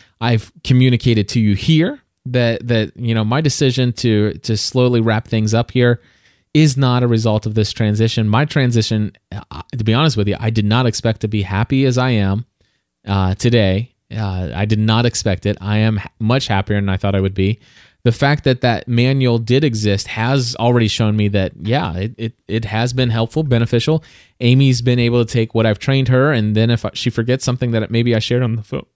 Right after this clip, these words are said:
on the phone, chances are that manual's already there to help her, you know, remember some things. I, I, she's very detailed. I'm, I couldn't be happier at this point than I am, and I see some other things. I just, it's just that,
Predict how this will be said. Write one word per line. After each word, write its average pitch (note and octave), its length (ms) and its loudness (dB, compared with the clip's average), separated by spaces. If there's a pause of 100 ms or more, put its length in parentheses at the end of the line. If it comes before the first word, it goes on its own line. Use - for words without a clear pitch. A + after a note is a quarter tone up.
(440)
on C#3+ 100 2
the C3 80 0
phone, C3+ 260 2
chances B2+ 360 0
are A#2 220 4 (380)
that A#2+ 160 0
manual's B2+ 440 2 (100)
already B2 360 2
there G#2+ 320 2
to G#2 300 0
help A#2+ 300 0
her, A2 380 2 (380)
you A#2+ 120 0
know, G#2 120 2
remember A2 400 0
some A2+ 200 -2
things. A2 360 -4
I, G2 140 -6
I, G#2+ 360 -8
she's A2+ 280 -2
very A2+ 260 0
detailed. G#2 600 -2 (340)
I'm, G3+ 240 0
I C#3 120 0
couldn't E3 280 -2
be B2 100 2
happier A2+ 640 0
at G#2+ 180 -6
this A2+ 140 -2
point A2 280 -4
than G#2+ 120 0
I G#2 160 0
am, G#2+ 520 0 (440)
and A#2+ 120 0
I A#2 60 0
see C#3+ 220 -2
some B2 180 -4
other A2+ 160 0
things. C#3 280 -2
I E3 140 -4
just, F#3 460 -4
it's D3 160 -6
just F#3 240 -2
that, C#3+ 220 0